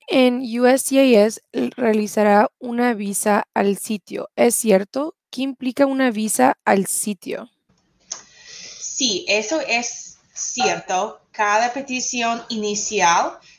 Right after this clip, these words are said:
Speaker 2: tiene un, una visita, um, de un oficial de U C S. Eso es para, um, evitar fraude aquí en los Estados Unidos, porque, como ha dicho Hogan,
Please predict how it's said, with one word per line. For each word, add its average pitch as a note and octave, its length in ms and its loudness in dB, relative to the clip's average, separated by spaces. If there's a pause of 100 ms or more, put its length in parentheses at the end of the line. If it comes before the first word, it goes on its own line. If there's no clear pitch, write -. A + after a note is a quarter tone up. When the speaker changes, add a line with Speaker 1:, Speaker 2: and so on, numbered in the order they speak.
(140)
Speaker 2:
tiene A3 840 -12
un, G#3+ 560 -2
una G#3+ 160 0
visita, F3 840 -4
um, E3 460 -4
de F#3+ 160 -6
un G3 80 -8
oficial F#3 600 -4
de F3 100 -4 (160)
U D3+ 60 -12
C - 240 -10
S. - 260 -16
Eso G3 380 -4
es G3+ 300 -2 (100)
para, F3+ 720 2 (400)
um, E3 580 -2
evitar F#3+ 440 0
fraude E3 500 2
aquí E3+ 480 -6
en E3 80 -6
los D#3+ 160 -6
Estados F3 340 -4
Unidos, D#3+ 400 -6
porque, D#3 720 -8 (140)
como F3 680 -2
ha D#3+ 80 -4
dicho E3 360 -10
Hogan, C#4 520 0